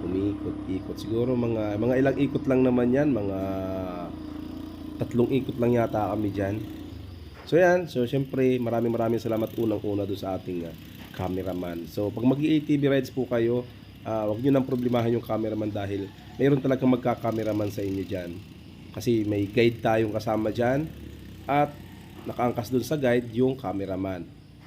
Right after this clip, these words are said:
So, ganun po yung, ah, patakaran dyan. Kaya hindi natin kailangan na, ah, problemahin yung pag-, pagiging cameraman.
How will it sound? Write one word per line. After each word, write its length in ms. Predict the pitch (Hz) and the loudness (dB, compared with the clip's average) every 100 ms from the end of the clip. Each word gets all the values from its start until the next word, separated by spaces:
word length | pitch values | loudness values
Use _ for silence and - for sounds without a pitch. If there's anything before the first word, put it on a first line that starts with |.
| - - | -20 -12
So, 240 | - 104 | -4 0
ganun 320 | 110 120 117 | 4 4 4
po 160 | 123 117 | 4 4
yung, 340 | 117 113 110 110 | 4 2 0 0
ah, 180 | 107 104 | 0 -2
patakaran 720 | 98 104 107 - 104 101 92 98 | -2 -4 -4 0 0 0 -4 -4
dyan. 240 | 90 87 78 - - - | -4 -6 -8 -12 -12 -2
Kaya 160 | 117 120 | 2 4
hindi 240 | 127 131 | 4 4
natin 280 | 131 127 123 | 4 2 0
kailangan 520 | 123 120 117 117 117 | 2 2 2 0 0
na, 180 | 113 110 107 104 98 - - - - - - | -2 -2 -2 -4 -6 -10 -16 -16 -16 -16 -8
ah, 360 | 98 101 98 98 - | -4 -2 -2 -2 -2
problemahin 640 | 117 117 117 110 110 107 | 0 4 4 2 2 2
yung 200 | 107 101 | 0 -2
pag-, 160 | 98 95 - - - | -4 -8 -10 -14 -12
pagiging 440 | 95 98 98 92 90 | -8 -6 -4 -6 -6
cameraman. 600 | 87 87 87 87 82 | -6 -6 -6 -6 -6